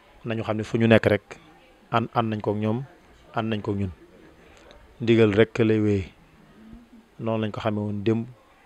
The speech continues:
ba Serigne Modou Moustapha Fallilou waxee ci moom wax ju am solo jooje mu waxoon ci moom.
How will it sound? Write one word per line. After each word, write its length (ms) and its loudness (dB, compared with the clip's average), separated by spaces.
ba 320 -2
Serigne 300 -4
Modou 180 -6
Moustapha 300 -2
Fallilou 420 2
waxee 240 4
ci 100 -6
moom 160 2
wax 220 4
ju 120 -2
am 100 -8
solo 220 0
jooje 240 2
mu 140 0
waxoon 200 0
ci 80 0
moom. 180 0